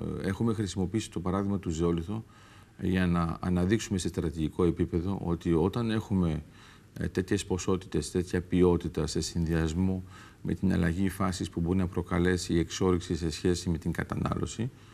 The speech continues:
πρέπει να το χρησιμοποιήσουμε, αλλά αυτές οι κινήσεις είναι στρατηγικές και δεν είναι αρχικά πολιτικές. Αν σας ξαφνιάζει γιατί είμαστε πριν το μέτωπο,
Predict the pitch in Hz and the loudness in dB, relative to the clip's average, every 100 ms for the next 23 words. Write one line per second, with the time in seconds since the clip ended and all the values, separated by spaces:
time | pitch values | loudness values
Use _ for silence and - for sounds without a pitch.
0 | - - - 110 113 95 87 90 95 90 | -20 -18 -4 0 2 0 -4 0 0 2
1 | 90 87 113 123 90 92 92 - 90 120 | 2 2 0 0 0 0 2 -2 -2 -2
2 | 104 104 113 - 98 107 107 - 95 87 | 0 2 0 0 -2 0 0 0 -2 2
3 | 85 78 - 95 117 - - - - - | 2 2 2 0 0 -6 -18 -20 -20 -20
4 | - 104 85 104 113 107 95 87 87 - | -2 0 4 4 4 4 2 0 -4 -6
5 | 90 101 104 90 85 82 80 - - - | -4 -2 0 0 0 -2 -2 -4 -10 -18
6 | - - - - 98 120 - - - 98 | -20 -20 -20 -4 -2 0 -2 -2 -2 0
7 | 107 110 110 98 92 87 101 98 90 90 | 2 2 2 4 2 2 2 2 0 0
8 | 87 82 - - - - - 90 101 98 | 2 0 -4 -20 -20 -20 0 4 6 6
9 | - 82 82 78 80 - 107 | 4 4 4 2 -2 -2 -4